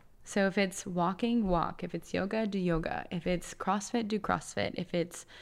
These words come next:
you know, walking on the beach, walk on the beach. Like, whatever that thing is for you, like,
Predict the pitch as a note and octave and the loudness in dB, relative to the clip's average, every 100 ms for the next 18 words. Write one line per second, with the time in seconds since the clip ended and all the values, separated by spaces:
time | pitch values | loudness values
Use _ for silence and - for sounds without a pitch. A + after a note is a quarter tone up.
0 | - - - - - - - - - - | -20 -20 -20 -20 -20 -20 -20 -20 -20 -20
1 | - - F3+ - G3+ F3 F3+ F#3+ G#3 A3 | -20 -12 -6 4 6 6 8 6 6 4
2 | G#3+ F#3 F3+ F3 F3+ F#3 F3 E3+ - F3+ | 4 4 2 2 0 2 2 2 -2 2
3 | F#3+ A#3 D#4 D4 A#3+ - - - F#3+ G3 | 4 6 6 6 6 4 -6 -2 2 2
4 | G3 F#3 - - E3+ E3 D#3+ E3 G#3+ C4 | 2 0 -2 0 2 4 2 4 4 4
5 | A3 | 2